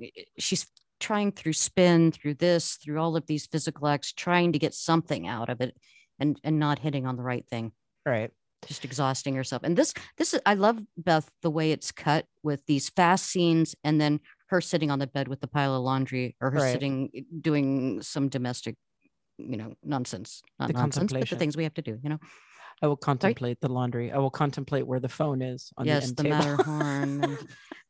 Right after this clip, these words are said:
Speaker 1: I just like to know how you can read and vacuum. And,
Speaker 2: I
Speaker 1: and
Speaker 2: lo-,
Speaker 1: if
Speaker 2: I
Speaker 1: somebody
Speaker 2: love
Speaker 1: can
Speaker 2: that.
Speaker 1: a-, a-,
Speaker 2: I
Speaker 1: answer
Speaker 2: love
Speaker 1: that
Speaker 2: that
Speaker 1: for me.
Speaker 2: scene. I love that
Speaker 1: <laughs>
Speaker 2: shot of her vacuuming low light in her
Speaker 1: Yeah.
Speaker 2: living room and trying to read a
Speaker 1: <laughs>
Speaker 2: book at the same time. It's great.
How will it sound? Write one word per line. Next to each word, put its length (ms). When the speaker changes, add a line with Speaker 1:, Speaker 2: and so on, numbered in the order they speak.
Speaker 1:
I 100
just 200
like 160
to 100
know 180
how 100
you 140
can 180
read 260
and 160
vacuum. 460
And, 220
Speaker 2:
I 100
Speaker 1:
and 80
Speaker 2:
lo-, 60
Speaker 1:
if 60
Speaker 2:
I 40
Speaker 1:
somebody 160
Speaker 2:
love 80
Speaker 1:
can 80
Speaker 2:
that. 260
Speaker 1:
a-, 40
a-, 140
Speaker 2:
I 60
Speaker 1:
answer 200
Speaker 2:
love 100
Speaker 1:
that 200
Speaker 2:
that 60
Speaker 1:
for 60
me. 120
Speaker 2:
scene. 320
I 60
love 220
that 160
Speaker 1:
<laughs> 120
Speaker 2:
shot 300
of 140
her 160
vacuuming 880
low 200
light 420
in 120
her 120
Speaker 1:
Yeah. 40
Speaker 2:
living 300
room 360
and 120
trying 200
to 60
read 100
a 40
Speaker 1:
<laughs> 120
Speaker 2:
book 140
at 80
the 80
same 280
time. 280
It's 120
great. 680